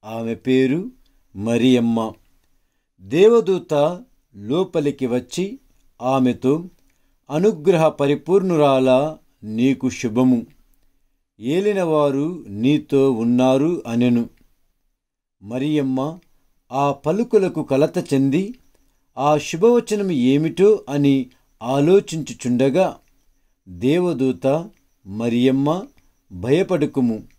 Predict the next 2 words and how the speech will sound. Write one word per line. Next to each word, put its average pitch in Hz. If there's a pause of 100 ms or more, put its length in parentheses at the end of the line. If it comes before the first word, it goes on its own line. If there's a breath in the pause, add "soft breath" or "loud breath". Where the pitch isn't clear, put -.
(640)
నీవు 160 (460)
దేవుని 180